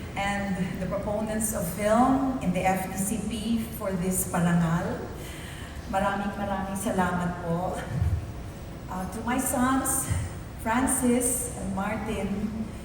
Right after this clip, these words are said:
thank you very much for your understanding, your love and support. Um,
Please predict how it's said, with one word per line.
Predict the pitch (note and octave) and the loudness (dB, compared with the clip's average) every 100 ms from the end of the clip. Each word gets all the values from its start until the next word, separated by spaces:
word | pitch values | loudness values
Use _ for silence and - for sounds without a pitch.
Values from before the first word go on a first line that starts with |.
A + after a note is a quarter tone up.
| - - - - - - | -10 -10 -10 -10 -8 -2
thank | A3+ - | 0 0
you | D#4 | -2
very | A3+ G#3 G3 | 0 0 0
much | F#3 F3 F3 - | -2 -4 -6 -6
for | F#3+ | -6
your | - F3+ | -4 -2
understanding, | F3 F3 E3+ - F#3+ G3+ - G3 E3+ E3+ | -2 -2 -4 -2 -2 0 0 2 4 4
your | E3+ E3+ | 2 0
love | F3+ G#3 G#3 F#3+ | 2 2 2 0
and | E3+ E3 | 0 0
support. | E3 - - F#3 F3+ F3 E3 - - - - - - - - - - - | 0 -4 -4 -2 -2 -2 -4 -8 -10 -12 -10 -10 -12 -12 -12 -12 -10 -8
Um, | - E3 E3 E3 E3 | -6 -4 -4 -2 -4